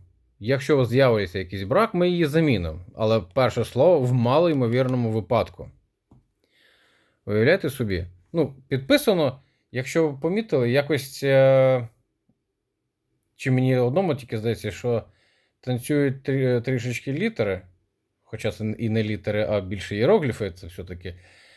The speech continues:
я не знаю, чи вірно ви-, іерогліфи називати літерами. Ну, значить, е, літери і іерогліфи. Так.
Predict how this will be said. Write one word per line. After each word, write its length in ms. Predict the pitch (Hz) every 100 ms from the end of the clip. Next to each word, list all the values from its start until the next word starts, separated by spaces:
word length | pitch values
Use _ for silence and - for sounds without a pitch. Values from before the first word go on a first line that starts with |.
| _ _
я 140 | - 104
не 120 | 117
знаю, 180 | 117 98
чи 140 | 107
вірно 300 | 101 185 160
ви-, 340 | 120 110 92
іерогліфи 460 | 101 110 160 143 -
називати 460 | 104 90 107 127 107
літерами. 460 | 87 - 71 58 - _ _ _ _ _ _ _ _ _ _ _ _ _ _ _ _ _ _ _ _ _ _ _ _ _ _ _ _
Ну, 280 | 101 104 156 - _ _ - _ _ - - - -
значить, 540 | 101 120 - 95 -
е, 220 | 101 95
літери 400 | 95 196 - 175
і 200 | 175 107
іерогліфи. 520 | 120 127 78 78 - 76 - _ _ _ _ _ _ _ _ _ _ _ _ - -
Так. 420 | 92 - -